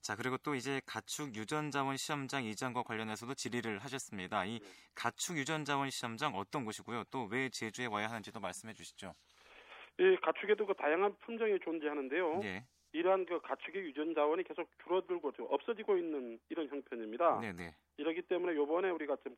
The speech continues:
Speaker 2: 구제역 사태에서 보듯이 우리 국산, 어, 국립축산과학원에서도 이제 구제역이 들어가지고 열한 마리 돼지가 이제 그 살처분된 적이 있는데
Speaker 1: 네, 네.
Speaker 2: 이런 소중한 유전 자원을 이제는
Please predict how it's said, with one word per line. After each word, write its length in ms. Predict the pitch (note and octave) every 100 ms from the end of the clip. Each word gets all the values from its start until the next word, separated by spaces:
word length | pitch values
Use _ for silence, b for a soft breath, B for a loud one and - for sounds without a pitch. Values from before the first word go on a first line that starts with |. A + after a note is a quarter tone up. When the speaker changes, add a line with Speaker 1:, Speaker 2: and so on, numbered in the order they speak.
| -
Speaker 2:
구제역 460 | D3+ E3 G#3 G3 - _
사태에서 380 | - - F#3 A3
보듯이 640 | - C#3+ C#3+ - B2 F3 G#3+ _ _ _ _ -
우리 140 | D3
국산, 640 | C#3+ E3 - F#3+ F3 E3+ F3
어, 100 | G3+ F#3
국립축산과학원에서도 1300 | E3 F3+ F3 - - F3 D#3+ D#3 D3+ D3+ C#3+ D#3 E3+
이제 140 | D3+
구제역이 400 | C#3+ C#3+ D3+ D3
들어가지고 480 | C#3+ C3+ C3+ B2+ A#2+ -
열한 220 | B2+ C#3+
마리 200 | D3 C#3
돼지가 460 | C3 B2 B2 A2+ G#2 _ _ _ _ -
이제 180 | C3+ A#2+
그 100 | A#2
살처분된 540 | C3+ - C#3 C3+ B2+ B2
적이 280 | A#2 C3
있는데 500 | A2+ G#2+ G#2 A2+ D#3
Speaker 1:
네, 140 | A2 G2+
네. 200 | F2 D#2+ _ C#3+
Speaker 2:
이런 300 | F3 G3 F3+ -
소중한 500 | F3+ F3+ F3+ F#3 F3
유전 340 | B2+ D3 D#3+
자원을 540 | D#3 C3 B2 B2 F3 C3+
이제는 300 | D3+ F#3